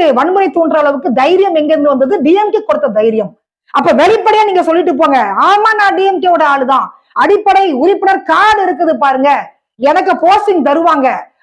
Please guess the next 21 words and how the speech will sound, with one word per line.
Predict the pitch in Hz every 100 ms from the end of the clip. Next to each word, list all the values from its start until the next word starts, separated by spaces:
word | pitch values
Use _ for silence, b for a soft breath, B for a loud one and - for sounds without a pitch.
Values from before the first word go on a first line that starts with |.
| 233
அடுத்த | 320 339 359
துணை | 339 370 427
முதலமைச்சர் | 349 349 349 349 320 247
நான் | 294 349
தாங்க" | 320 269 262 - -
சொல்ல | 330 381 349
தைரியம் | 311 415 415 349
இருக்கா | 339 359
சகோதரர் | 359 320 349 330 311 330
செந்தில்வேல் | 330 359 339 302
அவர்களுக்கு? | 269 247 226 349 233 - _ -
அறிவாலயத்துடைய | 269 403 415 392 370 339 311 269
அண்டா, | 370 381 302
அண்டா, | 302 330 311 233
அண்டாக்கு | 254 339 381 320
மேல | 285 359 370
நீங்க | 339 311 311
போகவே | 339 370 370
முடியாது, | 359 311 262 226
ஒரு | 302
காலமும் | 339 320 330